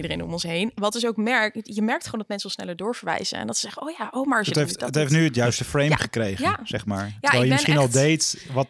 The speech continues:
Speaker 2: wat
Speaker 1: Ja.
Speaker 2: dat, alleen je deed het misschien in een andere <laughs>
Speaker 1: Het is,
Speaker 2: context.
Speaker 1: maar het is echt zo,
Speaker 2: <laughs>
Speaker 1: ja, maar het is zo debiel, want eigenlijk doe ik dit dus al sinds mijn achttiende.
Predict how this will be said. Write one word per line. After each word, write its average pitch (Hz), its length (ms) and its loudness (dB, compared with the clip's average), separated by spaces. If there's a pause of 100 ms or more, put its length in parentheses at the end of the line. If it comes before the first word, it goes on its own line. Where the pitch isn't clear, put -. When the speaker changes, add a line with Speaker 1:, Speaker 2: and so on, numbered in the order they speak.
(160)
Speaker 2:
wat 131 260 -2
Speaker 1:
Ja. 262 340 0
Speaker 2:
dat, 196 100 -14 (200)
alleen 123 160 0
je 127 60 4
deed 127 120 4
het 120 80 -2
misschien 120 220 0
in 123 80 4
een 120 60 2
andere 117 420 2
<laughs> 110 300 -2
Speaker 1:
Het - 120 -6
is, 285 140 0
Speaker 2:
context. - 100 4
Speaker 1:
maar 269 120 6
het - 100 0
is 285 260 0
echt - 240 -2
zo, 277 340 4 (180)
Speaker 2:
<laughs> 359 140 4
Speaker 1:
ja, 320 200 6
maar 233 160 4
het 285 120 2
is 311 140 0
zo 320 180 0
debiel, 262 200 -2
want 226 120 -2
eigenlijk 277 400 -2
doe 262 120 -2
ik 247 60 -6
dit 233 120 -4
dus 226 140 -4
al 220 120 -2
sinds 220 200 -4
mijn 185 120 -6
achttiende. 170 580 -8